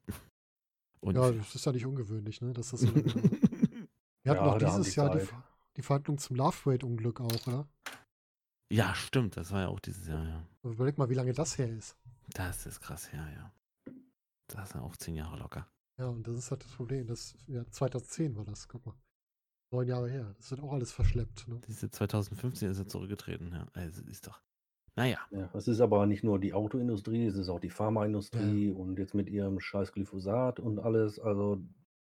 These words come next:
Speaker 2: Ja.
Speaker 3: die lassen sich sowas von, ja, kaufen. Das ist zum Kotzen, ehrlich.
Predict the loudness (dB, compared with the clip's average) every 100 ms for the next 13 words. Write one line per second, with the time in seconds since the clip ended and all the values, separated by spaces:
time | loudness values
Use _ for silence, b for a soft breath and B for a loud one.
0 | _ 2 4 4 2 _ _ _ _ -4
1 | 0 2 2 0 0 2 2 2 2 2
2 | 4 2 0 -4 -8 -12 -14 -20 _ -8
3 | -2 -2 -2 -6 0 2 2 0 -2 -4
4 | _ _ _ -10 -8 -4 -6 -8 -14 -20
5 | _ _ _ _ _ _ _ _ -6 -2
6 | -2 -2 -4 -4 -4 -6